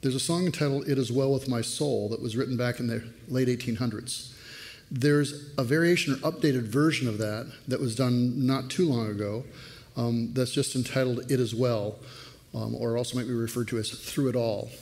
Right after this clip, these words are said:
or My Eyes Are On You, uh, variations on that theme. And so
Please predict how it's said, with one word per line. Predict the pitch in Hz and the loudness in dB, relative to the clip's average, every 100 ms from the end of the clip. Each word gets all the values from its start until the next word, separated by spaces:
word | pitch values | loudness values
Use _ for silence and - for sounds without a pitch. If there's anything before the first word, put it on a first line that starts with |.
| - - | -12 -6
or | 110 | -4
My | 110 117 117 | -2 -2 -2
Eyes | 123 120 117 120 | -2 -2 -2 -4
Are | 110 | -4
On | 110 | -4
You, | 110 110 104 - - - | -4 -4 -8 -10 -12 -8
uh, | 107 110 107 139 131 - - - | -6 -6 -6 -8 -12 -14 -16 -12
variations | 107 107 113 110 - 107 | -6 -2 0 0 -2 -4
on | 104 | -4
that | 101 101 | -6 -6
theme. | 113 101 - - - - - - - - - | -6 -6 -10 -18 -20 -20 -20 -20 -20 -6 -2
And | 139 | 4
so | 160 151 | 6 6